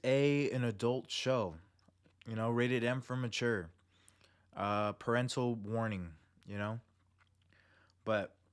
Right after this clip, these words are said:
I don't think I say any, like, anything that bad or anything that explicit, but it, there is explicit content, you know? So, just a little heads up before we, uh, continue our little journey together here.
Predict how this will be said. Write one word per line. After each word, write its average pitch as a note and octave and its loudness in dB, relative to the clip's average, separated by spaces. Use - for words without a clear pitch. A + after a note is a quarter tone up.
I F3+ 10
don't A3+ 8
think A#3+ 2
I A3+ 6
say A3 4
any, G3+ 2
like, B2+ 4
anything D#3 0
that D#3 2
bad F#3 2
or D#3+ 0
anything D#3+ -4
that A#2+ 4
explicit, E3 -4
but C3 4
it, A2+ -4
there A#2 0
is A#2 -2
explicit - -6
content, G#2 -6
you F#2+ -8
know? G#2+ -4
So, G2 -2
just A#2+ -4
a C3+ -2
little B2+ 4
heads A#2+ -2
up A2+ 0
before A2+ -2
we, G#2+ -4
uh, G#2 -2
continue G#2+ -8
our G2+ -4
little G2+ -4
journey G#2 -4
together F#2+ -6
here. G#2 -6